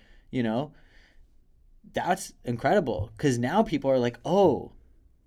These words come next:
this is good. This is a good thing that I ask all these random questions, like, like, about black holes or about,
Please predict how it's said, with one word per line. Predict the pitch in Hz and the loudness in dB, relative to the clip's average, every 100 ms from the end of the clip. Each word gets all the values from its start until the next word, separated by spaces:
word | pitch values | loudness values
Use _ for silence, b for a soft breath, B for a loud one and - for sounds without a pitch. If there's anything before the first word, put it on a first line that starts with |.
| _ - | _ -6
this | 143 - | -4 4
is | 175 131 | 4 4
good. | 110 143 220 139 95 | 0 2 4 4 2
This | 151 160 | -2 0
is | 139 | -2
a | |
good | 107 107 208 220 | -2 4 4 6
thing | 143 131 | 2 2
that | 123 | 2
I | 120 | 0
ask | 123 123 123 | 0 -2 0
all | 127 | -2
these | 123 120 | 0 -2
random | 120 123 117 | -2 -4 -4
questions, | - 120 - 113 110 | -6 -6 -4 -6 -4
like, | 110 107 - b b b b - | -4 -4 -8 b b b b -8
like, | 120 123 | -6 -6
about | 117 110 120 107 | -4 -4 -6 -8
black | 120 120 120 | -6 -4 -6
holes | - 131 120 120 113 | -2 2 4 4 2
or | 113 110 | 0 0
about, | 107 120 117 113 | 0 0 0 -2